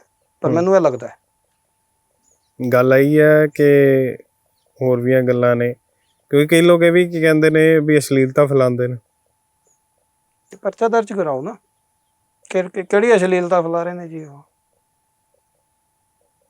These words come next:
Speaker 1: ਉਹਦੇ ਵਾਸਤੇ ਅਸ਼ਲੀਲਤਾ ਦਾ ਪਰਚਾ ਹੈ, ਕਰਾ ਦਿਓ ਦਰਜ, ਕਿਆ ਦਿੱਕਤ ਹੈ?
Speaker 2: ਹੂੰ।
Speaker 1: ਹੋਣਾ ਚਾਹੀਦਾ ਹੈ, ਜੇ ਕੋਈ ਅਸ਼ਲੀਲਤਾ ਫੈਲਾਉਂਦਾ ਹੈ, ਕਰਾਓ ਦਰਜ। ਉਹਦੀ ਪਰਿਭਾਸ਼ਾ ਤਿਆਰ ਹੈ, ਅਸ਼ਲੀਲਤਾ ਫੈਲਾਉਣ ਦੀ ਸੰਵਿਧਾਨ ਦੇ ਵਿੱਚ ਇੱਕ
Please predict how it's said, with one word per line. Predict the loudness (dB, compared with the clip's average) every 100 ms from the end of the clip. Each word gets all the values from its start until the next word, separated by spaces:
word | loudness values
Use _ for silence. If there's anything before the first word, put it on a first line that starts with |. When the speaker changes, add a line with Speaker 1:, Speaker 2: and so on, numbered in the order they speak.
| _ _ _
Speaker 1:
ਉਹਦੇ | -8 -4
ਵਾਸਤੇ | -4 -4 -6
ਅਸ਼ਲੀਲਤਾ | 0 2 2 2
ਦਾ | 2
ਪਰਚਾ | 0 0 2
ਹੈ, | 2
ਕਰਾ | 0 0 0
ਦਿਓ | 0
ਦਰਜ, | -2 -2
ਕਿਆ | 0 0
ਦਿੱਕਤ | 0 -4 -8
ਹੈ? | -16 _ _ -8
Speaker 2:
ਹੂੰ। |
Speaker 1:
ਹੋਣਾ | -4 -2
ਚਾਹੀਦਾ | 0 0 -2
ਹੈ, | -4
ਜੇ | -4
ਕੋਈ | -2 -4
ਅਸ਼ਲੀਲਤਾ | -2 -2 -2 -6
ਫੈਲਾਉਂਦਾ | -6 -8 -10
ਹੈ, |
ਕਰਾਓ | -10 -10 -8
ਦਰਜ। | -10 -12 -20 _ _ _ _ _ _ _ _ _ _ -4
ਉਹਦੀ | -2
ਪਰਿਭਾਸ਼ਾ | 0 -2 0 0 2 2 2 -2 _ _ _ _ -2
ਤਿਆਰ | 4 4 4 0
ਹੈ, | -6 -8 -6
ਅਸ਼ਲੀਲਤਾ | 0 0 0 0 2
ਫੈਲਾਉਣ | 2 2 0
ਦੀ | -4
ਸੰਵਿਧਾਨ | -4 -2 -2 -2 -2
ਦੇ | -4
ਵਿੱਚ | -2 -2 -2 -2
ਇੱਕ | -4 -2 0 0